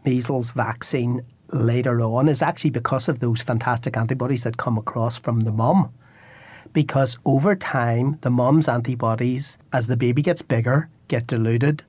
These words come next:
and diluted and diluted and diluted and disappear. So therefore, those antibodies no longer protect, which means that kid then becomes susceptible to measles, uh, disease.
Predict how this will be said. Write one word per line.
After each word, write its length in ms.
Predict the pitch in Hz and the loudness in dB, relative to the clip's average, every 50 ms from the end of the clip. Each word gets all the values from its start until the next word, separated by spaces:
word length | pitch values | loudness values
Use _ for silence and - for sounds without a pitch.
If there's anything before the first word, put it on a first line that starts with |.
| _ - | _ -2
and 120 | 139 139 | 0 0
diluted 540 | - 147 127 117 117 113 120 120 127 123 - - | 2 0 0 0 0 0 0 -2 -4 -6 -8 -12
and 120 | - - | -10 -8
diluted 540 | 113 120 110 107 110 110 110 123 135 143 - - | -4 -4 -2 -2 -2 -2 -2 -2 -4 -4 -4 -4
and 100 | - 139 | -2 -2
diluted 460 | 139 151 139 117 113 110 120 135 139 123 | 0 0 0 0 -2 -2 -4 -4 -4 -2
and 120 | 113 113 | -2 -2
disappear. 680 | - 107 - - 160 - - 117 110 113 127 147 - - - _ _ _ _ _ _ - - - - - | -2 -4 -4 -4 -4 -4 -4 -4 -2 0 -2 -2 -4 -8 -14 _ _ _ _ _ _ -20 -20 -20 -20 -10
So 160 | - - 139 127 | -4 -2 -2 -2
therefore, 800 | 123 120 147 147 175 196 190 - - 147 131 131 131 135 135 - | 0 0 2 2 2 2 0 -2 -4 -2 0 2 2 0 0 0
those 220 | 135 127 123 - | -2 -2 0 0
antibodies 520 | 131 127 123 151 143 - 123 120 117 117 - | 0 0 0 0 0 0 0 0 0 0 0
no 100 | 123 120 | 0 2
longer 360 | 120 120 117 113 117 117 113 | 2 4 4 2 2 0 -2
protect, 580 | 117 - 113 - - 135 143 151 - - - - - - - - - - - - _ _ _ _ - | -6 -8 -8 -4 -2 -2 -2 -2 -4 -12 -20 -20 -20 -20 -20 -20 -20 -20 -20 -20 _ _ _ _ -6
which 200 | - 135 120 - | -4 -4 -2 0
means 240 | 143 139 139 139 123 | 2 2 2 2 2
that 220 | 156 139 143 - | 2 0 0 -2
kid 300 | - - - 127 123 117 | -6 -6 -4 -4 -2 0
then 200 | 120 123 120 120 | 0 2 2 2
becomes 360 | 120 117 120 - 120 117 117 - | 2 0 0 -2 -2 -2 -2 -2
susceptible 1120 | - - 110 - - - - - 135 117 117 117 - - 165 143 139 127 120 117 117 120 - - - | -4 -4 -4 -4 -6 -6 -4 -2 -2 -2 -2 -4 -4 -4 -2 0 0 0 0 0 -2 -4 -8 -10 -6
to 120 | - 131 | -2 0
measles, 720 | 117 113 113 113 113 113 123 117 113 113 107 104 - - - _ - _ _ - - | 0 2 2 0 -2 -2 -2 -2 -2 -2 -2 -4 -6 -10 -12 _ -20 _ _ -6 -4
uh, 100 | 110 113 | -2 -2
disease. 840 | 110 - 117 110 113 120 120 131 165 190 180 - - - - | -2 -2 -2 -2 0 0 0 2 2 0 0 -2 -4 -8 -10